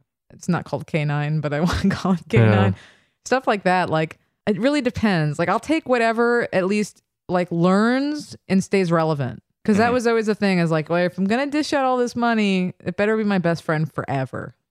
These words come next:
Speaker 3: Well, like, a real A I, they're probably not gonna be attached to, like, specific hardware, you know?
Speaker 2: Mm-hmm.
Speaker 3: It's like you're gonna buy, like, a little dog robot, um, but you'll be able to upgrade the body.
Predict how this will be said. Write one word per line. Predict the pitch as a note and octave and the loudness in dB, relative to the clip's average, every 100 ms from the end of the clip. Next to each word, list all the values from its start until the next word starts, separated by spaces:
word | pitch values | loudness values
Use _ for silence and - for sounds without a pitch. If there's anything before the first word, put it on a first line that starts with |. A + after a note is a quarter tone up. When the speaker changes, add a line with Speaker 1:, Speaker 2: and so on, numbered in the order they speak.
| _ - | _ -4
Speaker 3:
Well, | D3 D#3 | 0 2
like, | C#3+ C3+ B2 | 2 0 2
a | A#2+ | 0
real | A2+ D3 D#3+ | 2 2 2
A | D3 D3 | 0 0
I, | D3 D#3 | 0 0
they're | C3+ B2 | 0 -2
probably | - B2+ C#3 D3 C#3 B2+ A#2+ G#2 F2+ - _ _ | -2 -2 -2 -4 -4 -2 0 -2 -4 -10 _ _
not | G#2+ G#2 G2+ G#2 | -2 0 -2 -4
gonna | G2+ G2+ F#2+ F2+ E2+ E2+ _ _ - | -4 -2 -2 -2 -4 -8 _ _ -4
be | G#2 | -2
attached | F2+ - G2 F#2 - - | -2 -2 -2 -2 -4 -12
to, | - | -6
like, | E2 D#2+ E2 | -4 -4 -8
specific | - F#2 - F2 E2 D#2 | -8 -6 -6 -8 -10 -10
hardware, | E2 E2+ E2+ F#2+ G#2 G#2 - _ | -6 -6 -2 0 0 -4 -10 _
you | A2 | -2
know? | G#2 G#2 G#2+ _ _ | 0 -2 -4 _ _
Speaker 2:
Mm-hmm. | A2+ G2+ A2+ | -2 2 0
Speaker 3:
It's | A2 | 2
like | G#2+ - | -2 -4
you're | A#2+ A2+ | -2 0
gonna | G#2+ | 0
buy, | G2 G2+ | 0 0
like, | G2 G2 | 0 0
a | F#2 | 0
little | G2 F2+ | 0 0
dog | F2 F2+ F#2 F2+ | 0 0 0 -2
robot, | G2 F2+ F#2+ F#2+ F2 - _ _ _ _ F2+ | -2 0 0 0 -4 -10 _ _ _ _ -4
um, | F2+ E2+ E2+ E2+ F2+ - | -2 -2 -4 -8 -12 -4
but | A#2 | -2
you'll | A2+ A#2 | 0 2
be | A2 | 2
able | B2 A2 G2+ | 0 0 -4
to | - F#2+ | -2 -2
upgrade | F2 F#2 - F2 E2 | 0 -2 -2 -4 -4
the | |
body. | E2 F2 F2 E2+ E2+ | -2 -2 -2 -4 -6